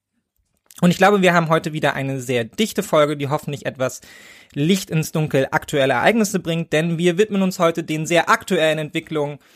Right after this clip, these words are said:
in Westafrika, genauer Niger, und versuchen die Lage und jüngste Geschichte der Region etwas umfänglicher aufzuarbeiten, genauso wie die Erwartungen an die Zukunft, die natürlich unmittelbar mit einiger Sorge verbunden sind, sei es aus geopolitischer Perspektive oder einfach, weil sich der Flächenbrand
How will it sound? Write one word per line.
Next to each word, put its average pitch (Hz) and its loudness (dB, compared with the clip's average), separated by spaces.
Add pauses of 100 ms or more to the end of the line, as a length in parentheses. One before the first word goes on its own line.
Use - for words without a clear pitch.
(320)
in 165 2
Westafrika, 160 0
genauer 139 -2
Niger, 180 2
und 160 -6
versuchen 175 -2
die 147 -4
Lage 160 2
und 147 -6
jüngste 165 -2
Geschichte 151 -6
der 139 0
Region 143 -4
etwas - -6
umfänglicher 180 0
aufzuarbeiten, 139 0 (800)
genauso 175 4
wie 170 -2
die 165 0
Erwartungen 151 2
an 139 -6
die 143 -8
Zukunft, 190 -4
die 170 -2
natürlich 160 -6
unmittelbar 165 4
mit 147 -6
einiger 147 0
Sorge 170 6
verbunden 170 -2
sind, 165 -2
sei 147 4
es 147 0
aus 143 0
geopolitischer 165 0
Perspektive 151 -4
oder 151 2
einfach, 139 -4
weil 139 2
sich 135 -6
der 139 0
Flächenbrand 143 0